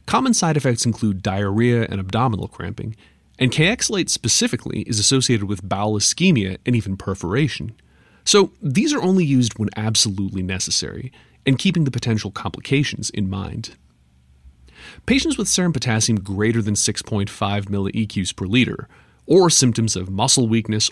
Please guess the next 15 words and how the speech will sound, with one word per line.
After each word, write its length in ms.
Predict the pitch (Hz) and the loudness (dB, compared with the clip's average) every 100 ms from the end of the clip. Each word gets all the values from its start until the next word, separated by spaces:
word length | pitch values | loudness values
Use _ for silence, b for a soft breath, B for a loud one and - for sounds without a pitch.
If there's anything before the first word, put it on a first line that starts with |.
| - | -2
or 200 | 135 220 | 0 0
the 60 | 170 | 0
characteristic 720 | 160 151 - 120 117 113 120 | 0 0 0 -2 -2 -2 -2
E 80 | 110 | -2
K 160 | 104 | -2
G 240 | 98 139 220 | 0 0 0
changes, 560 | - - - 120 - B B B B | -2 -4 -6 -4 -4 B B B B
are 80 | 156 | 0
said 240 | 165 240 170 | 2 2 4
to 80 | |
have 180 | 147 127 | 4 4
severe 580 | - - 110 139 123 95 | 4 4 4 4 2 0
hyperkalemia. 920 | 98 95 92 101 92 95 - 110 120 - _ _ B B B B | -4 -8 -6 -4 -2 -4 -4 -8 -12 -16 _ _ B B B B
These 200 | - 240 | 2 4
patients, 520 | - 92 - 98 - | 4 0 0 -2 -2